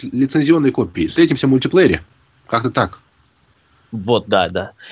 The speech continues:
Speaker 2: Ну, мультиплеер сейчас и для пиратов доступен. Ну, в принципе, че-то как-то мы как-то совсем, а, в превосходстве. Microsoft признал превосходство PlayStation четыре. Насчет этой темы, в принципе, не хотим говорить, а все в чате п-,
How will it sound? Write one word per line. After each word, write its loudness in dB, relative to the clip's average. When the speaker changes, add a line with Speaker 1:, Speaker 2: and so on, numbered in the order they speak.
Speaker 2:
Ну, 4
мультиплеер 2
сейчас -2
и -6
для -2
пиратов -2
доступен. -10
Ну, -2
в -20
принципе, 0
че-то -2
как-то -2
мы -2
как-то 2
совсем, -4
а, -6
в -20
превосходстве. 0
Microsoft 0
признал 0
превосходство 0
PlayStation 0
четыре. 2
Насчет 0
этой 2
темы, 0
в -8
принципе, -4
не 0
хотим -2
говорить, 2
а -4
все -10
в -12
чате -4
п-, -16